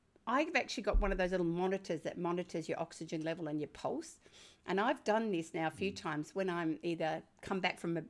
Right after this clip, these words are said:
Speaker 1: walk up a hill or something and I would check my pulse. I wanna see how I can lower it with three big breaths. And if you can get the outward breath longer than the inward breath, that's good.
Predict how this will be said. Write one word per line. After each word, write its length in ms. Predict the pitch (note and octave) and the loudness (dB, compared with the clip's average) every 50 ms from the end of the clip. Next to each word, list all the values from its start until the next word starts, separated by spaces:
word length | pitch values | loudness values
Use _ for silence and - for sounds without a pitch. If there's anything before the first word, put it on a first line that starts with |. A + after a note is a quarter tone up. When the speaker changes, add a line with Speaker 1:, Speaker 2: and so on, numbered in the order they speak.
| - | -8
Speaker 1:
walk 320 | - E3+ F3 F3+ E3+ - - | -6 -2 0 0 0 0 0
up 140 | E3 - - | 0 0 -2
a 40 | |
hill 240 | C#3+ - F#3+ F#3+ F3+ | -4 -2 0 0 0
or 80 | E3+ D#3+ | -2 -4
something 320 | - - - - D#3 D3 | -4 -6 -6 -4 -4 -4
and 80 | D3 D3 | -4 -6
I 40 | D3+ | -6
would 160 | D3 D#3 - | -6 -8 -8
check 260 | - - G3+ - - | -4 -4 -4 -4 -2
my 120 | - E3 - | -2 -4 -4
pulse. 420 | - - - E3 E3+ F#3+ - - - - - - - - - _ | -4 -2 -2 -2 -2 -2 -4 -12 -18 -20 -20 -20 -20 -20 -12 _
I 140 | - G3 G3+ | 2 4 4
wanna 300 | F3+ F#3 G#3+ B3+ D#4 E4 | 4 4 4 2 2 2
see 240 | D#4+ - - G#3+ G3 | 0 0 0 0 0
how 340 | D3+ - - F#3 F#3 F#3+ F#3+ | 0 -2 0 0 2 2 2
I 100 | F#3 F#3 | 2 0
can 220 | F#3 - - F3+ | 0 -2 -4 -4
lower 420 | E3 D#3 D#3+ D#3+ D#3+ F3 F3 E3+ | -2 0 0 2 2 2 0 0
it 100 | D#3+ - | -2 -2
with 200 | - D#3+ D#3+ D#3+ - - | -2 -4 -6 -6 -8 -18
three 420 | - - F3+ E3 E3+ F3 E3+ E3 D#3+ | -16 -12 -6 -4 -2 0 0 0 -2
big 240 | E3 - E3 D3+ - - _ | -4 -4 -6 -6 -6 -8 _
breaths. 520 | - - D3 - D4+ - - - - - - _ _ _ _ _ _ - | -8 -4 -4 -4 -4 -6 -10 -16 -18 -20 -20 _ _ _ _ _ _ -4
And 140 | - F#3 A3 | -2 0 0
if 140 | D4 - - | 0 -2 -4
you 80 | A4+ G#4 | -6 -4
can 160 | - E4 D#4 | 0 0 2
get 240 | - A#3 A3+ G#3 - | 2 2 2 2 2
the 160 | - G3 F3 - - | 2 2 2 2 -2
outward 440 | - E3+ F3 F#3+ - - C4+ G3+ - | -2 0 2 2 2 0 -2 -4 -2
breath 260 | - F#3+ F3 E3+ - | -2 -2 -2 0 -2
longer 260 | F#3 E3+ D#3+ E3+ D#3+ E3 | -2 -2 0 0 -2 -2
than 200 | D#3 E3 D#3 D#3 | -2 -2 -2 -2
the 140 | D3 D3+ - | -2 -2 -4
inward 420 | - D#3+ D#3+ D3 D3 D3 D3+ - | -2 0 0 0 -2 -4 -8 -8
breath, 280 | - - - - - - | -8 -8 -8 -8 -8 -10
that's 220 | - - - - - | -12 -12 -12 -16 -14
good. 280 | - - - - A#3 | -10 -8 -6 -6 -8